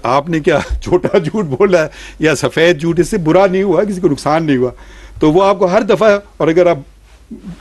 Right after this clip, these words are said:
वाकई झूठ बोलें तो वो बहुत मुश्किल होता है, उस वक्त मैंने क्या कहा था उसको,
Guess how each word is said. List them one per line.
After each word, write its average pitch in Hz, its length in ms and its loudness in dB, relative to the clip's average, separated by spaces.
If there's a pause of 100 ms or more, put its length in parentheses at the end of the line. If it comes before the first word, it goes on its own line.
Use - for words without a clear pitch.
(320)
वाकई 147 400 2
झूठ 170 200 2
बोलें 151 280 2
तो 196 80 2
वो 190 100 4
बहुत 151 280 0
मुश्किल 139 280 -4
होता 117 220 -4
है, 127 60 0
उस 180 240 2
वक्त 180 180 0
मैंने 151 180 -6
क्या 151 240 0
कहा 156 200 -2
था 156 120 -4
उसको, 147 240 -2